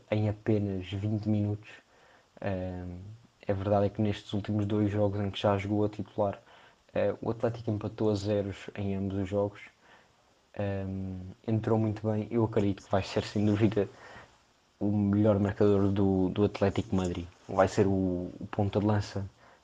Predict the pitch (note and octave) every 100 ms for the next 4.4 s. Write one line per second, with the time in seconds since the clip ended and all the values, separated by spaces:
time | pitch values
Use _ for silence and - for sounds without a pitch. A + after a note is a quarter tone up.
0 | _ - A2 G#2+ G2+ G2+ G2+ - F#2+ G2+
1 | G#2 G2 G2+ G2 F#2+ F#2+ F#2+ G2 A2 -
2 | _ - - G#2+ G#2 G#2 F#2+ - G2 G2+
3 | G#2 G#2 A2 - - - _ _ _ _
4 | G2 F2+ F2 F2